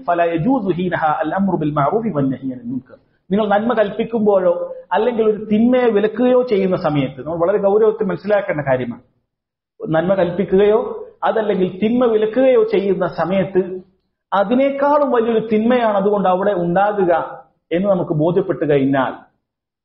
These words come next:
നമ്മൾ ആ നന്മ കൽപ്പിക്കാനോ തിന്മ വിരോധിക്കാനോ പാടില്ല എന്നുള്ളതാണ്. ഒരു, ഒരു നന്മ അവിടെ കൽപ്പിച്ചു കഴിഞ്ഞാൽ അവിടെ അതിനേക്കാളും വലിയ തിന്മ അവിടെ ഉണ്ടാകും. ഒരു സ്ഥലത്തൊരു തിന്മയുണ്ട്, അതുകൊണ്ടാണ് നമ്മൾ നന്മ കൽപ്പിക്കുന്നത്.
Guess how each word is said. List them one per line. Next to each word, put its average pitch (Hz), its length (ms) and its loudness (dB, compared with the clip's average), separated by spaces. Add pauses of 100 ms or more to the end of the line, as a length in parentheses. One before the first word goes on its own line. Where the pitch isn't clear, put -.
(140)
നമ്മൾ 208 500 0
ആ 160 120 2
നന്മ 156 300 0 (340)
കൽപ്പിക്കാനോ 143 680 -2 (140)
തിന്മ 147 200 2
വിരോധിക്കാനോ 135 880 -2 (240)
പാടില്ല 131 460 2
എന്നുള്ളതാണ്. 113 480 -4 (680)
ഒരു, 151 360 -4
ഒരു 165 140 0
നന്മ 175 540 -2 (260)
അവിടെ 170 140 0 (220)
കൽപ്പിച്ചു 180 480 -2
കഴിഞ്ഞാൽ 151 380 0 (600)
അവിടെ 202 120 0
അതിനേക്കാളും 262 600 0
വലിയ 226 280 0
തിന്മ 170 320 -2 (420)
അവിടെ 160 160 0
ഉണ്ടാകും. 131 440 -2 (120)
ഒരു 147 60 -4
സ്ഥലത്തൊരു 175 480 -2
തിന്മയുണ്ട്, 180 440 2
അതുകൊണ്ടാണ് 165 480 0
നമ്മൾ 175 240 0
നന്മ 196 140 0
കൽപ്പിക്കുന്നത്. 151 560 -4